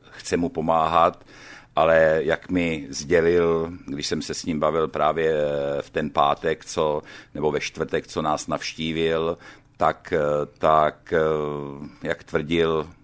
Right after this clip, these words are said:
ta politika mu totálně, a to hlavně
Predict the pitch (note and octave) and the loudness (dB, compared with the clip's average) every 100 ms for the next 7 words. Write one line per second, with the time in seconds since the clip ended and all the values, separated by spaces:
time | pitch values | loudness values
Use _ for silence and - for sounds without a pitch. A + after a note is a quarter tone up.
0 | _ _ _ - D#2+ E2 D#2+ D#2 D#2 E2+ | _ _ _ -2 -2 0 -2 -2 -4 -2
1 | D#2+ D#2 - D#2+ F2 D2+ D#2 E2 D#2+ D#2+ | -2 -4 -8 -4 2 4 4 2 0 0
2 | D#2+ - - D2+ C2+ D2+ D2 D2+ D2+ D2 | -2 -6 -4 -4 -4 -4 -6 -4 -4 -6